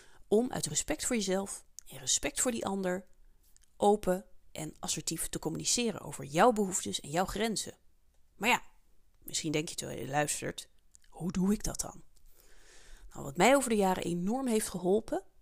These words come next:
is door ook aan de voorkant daarover na te denken.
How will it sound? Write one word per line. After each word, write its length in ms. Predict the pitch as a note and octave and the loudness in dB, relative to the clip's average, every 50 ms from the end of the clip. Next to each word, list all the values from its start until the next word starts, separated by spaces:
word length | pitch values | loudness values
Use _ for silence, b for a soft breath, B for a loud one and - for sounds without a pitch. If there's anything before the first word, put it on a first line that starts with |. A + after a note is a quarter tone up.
| - _ _ - - _ - | -20 _ _ -20 -20 _ -4
is 260 | - C4 C#4 - - | -2 0 2 2 0
door 120 | - G#3 - | 0 2 2
ook 320 | G3+ G3+ G#3 - - - - - | 2 2 2 0 -4 -14 -14 -12
aan 180 | - - E3 D#3 | -6 -4 -4 -4
de 100 | C#3+ C#3+ | -2 -2
voorkant 840 | - - - A3+ C#4 E4 D#4+ - - A#3+ C#4+ G4 A4 - - - b b b b b b b b b b b b | 0 4 6 6 6 6 4 4 2 2 2 0 -2 -2 -2 -4 b b b b b b b b b b b b
daarover 360 | - F3+ F#3+ F#3+ F3+ - F3+ | -2 2 2 2 2 2 2
na 180 | F#3+ G#3+ A3 | 0 2 2
te 120 | - - - | 2 0 0
denken. 300 | - - - - - | -2 -8 -10 -12 -14